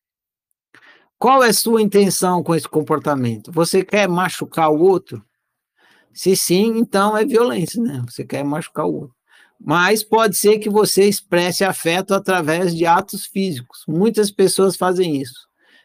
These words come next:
Expressam afeto beliscando o outro, mordendo, et cetera. Vocês devem conhecer gente que é assim.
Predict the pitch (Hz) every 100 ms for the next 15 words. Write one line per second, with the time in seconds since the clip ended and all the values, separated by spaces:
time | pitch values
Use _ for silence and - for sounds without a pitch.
0 | _ - - 165 190 190 196 190 - -
1 | 180 180 - - - 127 185 196 - -
2 | 180 220 226 190 175 214 226 156 147 170
3 | 151 139 175 214 196 151 - 143 156 170
4 | 139 127 127 - - _ - - _ -
5 | - - 165 175 190 - 208 - 190 170
6 | 170 - 175 175 - 127 127